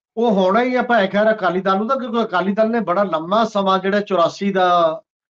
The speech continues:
ਅਹ, ਕੇਸ ਹੈ, ਜਿਹੜਾ ਸਿੱਖ ਕਤਲੇਆਮ ਹੈ, ਸਿੱਖ ਵਿਰੋਧੀ, ਦਿੱਲੀ ਤੇ ਹੋਰ ਥਾਵਾਂ ਤੇ, ਉਹਨਾਂ ਦੇ ਮੁੱਦੇ ਤੇ ਬਹੁਤ ਵਾਰ, ਬਾਰ-ਬਾਰ ਉਠਾਇਆ ਇਹ ਮੁੱਦਾ। ਔਰ ਜਦੋਂ ਵੀ ਹਰ ਚੋਣ 'ਚ ਹੀ ਪਹਿਲਾਂ, ਪਹਿਲਾਂ ਤਾਂ ਉਹ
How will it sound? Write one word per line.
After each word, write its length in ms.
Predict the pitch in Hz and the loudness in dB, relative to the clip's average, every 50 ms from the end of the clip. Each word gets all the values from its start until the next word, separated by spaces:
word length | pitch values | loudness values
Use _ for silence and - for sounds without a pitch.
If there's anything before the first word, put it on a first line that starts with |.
| _ _ _ - | _ _ _ -8
ਅਹ, 120 | 160 160 156 | -8 -6 -6
ਕੇਸ 440 | 151 - 170 170 185 190 190 - | -4 -2 0 2 2 2 2 2
ਹੈ, 180 | 175 160 160 170 | 2 2 2 2
ਜਿਹੜਾ 300 | 165 175 175 190 185 180 | 2 0 0 0 0 -2
ਸਿੱਖ 180 | - 180 170 - | -4 -8 -10 -6
ਕਤਲੇਆਮ 540 | - 175 160 - 165 165 165 165 160 156 156 | -4 -4 -4 -2 -2 0 0 0 0 0 -2
ਹੈ, 60 | 160 | -4
ਸਿੱਖ 260 | 147 156 165 147 - 151 | -4 -6 -8 -10 -8 -8
ਵਿਰੋਧੀ, 480 | 147 151 165 165 160 170 160 156 160 - _ _ _ _ _ _ - - 139 | -6 -6 -6 -4 -4 -2 -2 -2 -4 -6 _ _ _ _ _ _ -20 -10 -6
ਦਿੱਲੀ 280 | 160 160 170 185 190 | -6 -2 0 0 0
ਤੇ 200 | 185 190 185 170 | 2 2 2 2
ਹੋਰ 200 | 151 165 160 160 | 2 2 0 0
ਥਾਵਾਂ 360 | 160 - 151 151 147 143 143 143 | 0 -2 -2 0 -2 -2 -4 -4
ਤੇ, 220 | 156 180 202 196 - _ _ _ _ _ _ _ _ 208 | -6 -6 -6 -8 -10 _ _ _ _ _ _ _ _ 0
ਉਹਨਾਂ 320 | 208 214 233 240 240 240 | 2 2 4 4 4 2
ਦੇ 400 | 220 220 220 220 220 214 214 208 214 160 160 151 - 190 196 - | 2 2 2 2 4 4 2 2 0 -4 -12 -14 -14 -16 -14 -10
ਮੁੱਦੇ 340 | 185 180 190 185 156 208 214 | -4 -2 -2 0 2 2 2
ਤੇ 240 | 214 214 220 214 220 | 2 2 2 2 0
ਬਹੁਤ 380 | 208 - 165 170 185 202 208 214 | 2 2 2 2 2 2 0 2
ਵਾਰ, 240 | 196 202 208 202 | 2 2 2 2
ਬਾਰ-ਬਾਰ 520 | 175 165 175 185 202 196 196 190 196 196 190 185 190 190 180 175 170 170 - _ _ _ _ _ _ _ - | 2 2 2 2 2 2 2 2 2 4 4 2 2 4 4 2 2 -2 -6 _ _ _ _ _ _ _ -12
ਉਠਾਇਆ 600 | 180 180 180 220 208 - 156 175 175 175 170 165 | -12 -8 -6 -4 -4 -2 0 2 4 4 4 4
ਇਹ 180 | 151 147 147 | 2 0 -2
ਮੁੱਦਾ। 300 | 143 131 131 110 117 120 - _ _ _ _ _ _ _ _ _ _ _ - | -6 -8 -10 -12 -14 -16 -18 _ _ _ _ _ _ _ _ _ _ _ -4
ਔਰ 140 | 185 190 190 | -2 0 0
ਜਦੋਂ 320 | 165 185 196 190 233 240 | 2 2 2 4 4 4
ਵੀ 320 | 233 254 254 254 240 233 214 | 4 4 2 2 0 0 -2
ਹਰ 300 | - - 175 208 240 240 | -4 -2 0 2 2 2
ਚੋਣ 360 | 247 240 226 233 233 226 208 | 0 0 2 2 2 2 0
'ਚ 80 | 214 226 | 0 -2
ਹੀ 80 | 233 | -2
ਪਹਿਲਾਂ, 260 | - 220 214 214 247 | 0 2 2 2 2
ਪਹਿਲਾਂ 260 | 247 233 226 220 233 226 | 2 2 2 2 2 2
ਤਾਂ 140 | 226 226 | 2 2
ਉਹ 280 | 220 220 214 202 190 - | 4 4 2 0 -2 -6